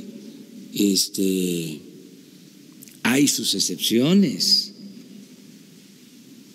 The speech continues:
O sea, que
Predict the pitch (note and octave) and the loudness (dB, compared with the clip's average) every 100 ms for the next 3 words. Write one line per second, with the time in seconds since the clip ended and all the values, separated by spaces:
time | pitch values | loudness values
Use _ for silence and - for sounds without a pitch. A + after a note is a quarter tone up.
0 | - - - - - - - - - - | -20 -20 -20 -20 -20 -20 -20 -20 -20 -20
1 | - - - - A#2 G#2+ G2+ G#2+ G2 F#2+ | -20 -20 -6 0 0 0 -2 0 2 2
2 | F2+ F2 D#2 | 0 -2 -6